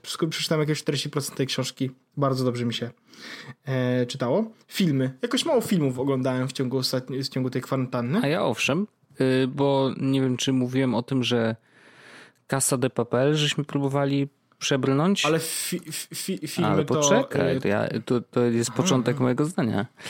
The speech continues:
Speaker 2: E,
Speaker 1: A, przepraszam bardzo,
Speaker 2: <laughs>
Speaker 1: przepraszam.
Speaker 2: I Casa de Papel po dziewięciu odcinkach jednak odpadliśmy. Y, po prostu, nie wiem, no jakoś nas od-, odrzuciło,
Speaker 1: O,
Speaker 2: e, dzi-, dziury
Speaker 1: tym
Speaker 2: w pisaniu tego scenariusza.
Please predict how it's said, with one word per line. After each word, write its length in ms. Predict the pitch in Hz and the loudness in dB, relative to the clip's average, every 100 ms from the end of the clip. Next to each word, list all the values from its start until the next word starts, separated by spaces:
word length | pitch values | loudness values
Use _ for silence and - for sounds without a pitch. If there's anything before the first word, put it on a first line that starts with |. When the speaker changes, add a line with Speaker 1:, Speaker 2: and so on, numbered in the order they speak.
| - 147 - | -6 -6 -2
Speaker 2:
E, 180 | 117 - | -2 -2
Speaker 1:
A, 100 | 139 | -6
przepraszam 400 | 131 180 185 135 - | -4 0 2 4 4
bardzo, 280 | - 226 202 | 4 4 4
Speaker 2:
<laughs> 0 | |
Speaker 1:
przepraszam. 360 | - 165 - - 151 - - - 240 151 - | 4 2 2 0 -2 -4 -6 -2 0 -2 -2
Speaker 2:
I 300 | 127 127 120 | 2 4 2
Casa 220 | 143 143 147 | 0 0 0
de 80 | 135 | 0
Papel 280 | 127 139 | 0 0
po 100 | 131 | 0
dziewięciu 360 | 127 131 139 139 | 2 2 2 0
odcinkach 420 | 117 139 127 123 | 0 0 0 0
jednak 280 | 131 123 123 | 0 0 -2
odpadliśmy. 680 | 120 123 107 107 - 135 180 _ _ | -2 -2 0 -2 0 -2 -2 _ _
Y, 40 | 117 110 - | -2 -2 -6
po 100 | - | -6
prostu, 360 | 117 - - | -6 -4 -8
nie 140 | 107 95 | -4 -2
wiem, 200 | 95 101 | -2 -2
no 60 | |
jakoś 300 | 101 - 104 | -4 -4 -4
nas 200 | 104 101 | -4 -2
od-, 260 | 107 107 - | -4 -4 -2
odrzuciło, 720 | 110 107 107 - 101 95 92 - _ - - | -2 -2 -4 -2 0 2 0 -4 _ -20 -8
Speaker 1:
O, 200 | 247 220 | -4 -2
Speaker 2:
e, 180 | 117 95 | 0 -2
dzi-, 220 | 104 107 - | -4 -8 -8
dziury 280 | 117 123 113 | 2 4 4
Speaker 1:
tym 100 | 123 | 0
Speaker 2:
w 100 | 113 | -2
pisaniu 580 | - 127 107 101 101 101 _ 110 | -2 0 2 2 0 -2 _ -4
tego 200 | 107 104 | -2 -2
scenariusza. 720 | - - 101 98 98 123 | -4 -2 0 0 -2 -2